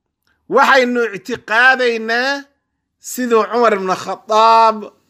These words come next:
radiyallahu anhu u caddeeyey. Cumar ibn Khattab markuu taabtay oo dhunkaday xajarul aswad, waxa uu yidhi, sida Bukhaari iyo wariyeen,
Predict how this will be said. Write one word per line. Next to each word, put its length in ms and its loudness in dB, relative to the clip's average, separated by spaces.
radiyallahu 800 2
anhu 280 -2
u 80 -4
caddeeyey. 580 -8
Cumar 200 4
ibn 180 2
Khattab 400 4
markuu 400 -4
taabtay 600 -4
oo 180 4
dhunkaday 600 0
xajarul 440 0
aswad, 320 -2
waxa 280 0
uu 140 -8
yidhi, 220 -18
sida 180 2
Bukhaari 400 4
iyo 120 4
wariyeen, 360 0